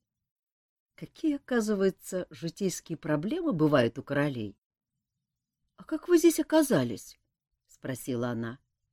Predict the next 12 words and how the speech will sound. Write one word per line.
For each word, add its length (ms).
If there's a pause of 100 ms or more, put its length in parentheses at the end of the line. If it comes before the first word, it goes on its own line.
(300)
"И 100
где 280
Жак? 520 (960)
Он 120
попросил 500
меня 240
прийти 360
к 120
нему, 380 (320)
а 100
сам 240
смылся". 720